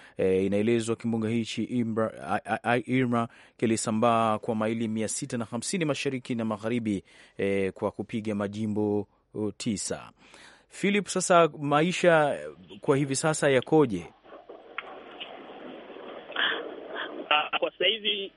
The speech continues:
Speaker 2: watu wana-, wako katika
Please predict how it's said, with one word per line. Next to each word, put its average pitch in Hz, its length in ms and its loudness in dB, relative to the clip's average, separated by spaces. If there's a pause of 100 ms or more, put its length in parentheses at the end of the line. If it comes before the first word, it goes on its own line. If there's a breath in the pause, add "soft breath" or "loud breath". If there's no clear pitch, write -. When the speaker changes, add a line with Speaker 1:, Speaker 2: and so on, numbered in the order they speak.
(460)
Speaker 2:
watu - 600 -4 (420)
wana-, 156 280 2 (4000)
wako 165 220 -2
katika - 360 -2